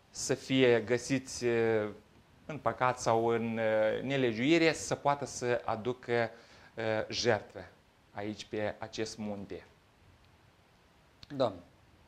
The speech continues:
Speaker 2: Aceasta a fost poruncă care a fost dată re-, referitor la muntele Ebal.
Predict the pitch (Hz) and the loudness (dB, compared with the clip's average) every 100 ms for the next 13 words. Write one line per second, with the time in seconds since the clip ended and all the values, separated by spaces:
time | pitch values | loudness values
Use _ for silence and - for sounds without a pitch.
0 | _ _ _ - - - - - - - | _ _ _ -20 -20 -20 -20 -20 -20 -6
1 | 139 127 131 135 - 127 147 160 131 123 | -4 -2 -2 -4 -2 0 2 0 4 4
2 | 117 117 - 117 127 117 127 127 123 120 | 6 4 0 -2 2 4 4 4 0 -2
3 | - - _ 127 117 - 113 113 135 123 | -6 -20 _ -6 -4 -2 -4 0 2 2
4 | 117 127 120 120 113 113 110 110 95 | 2 0 -4 -4 0 0 4 4 4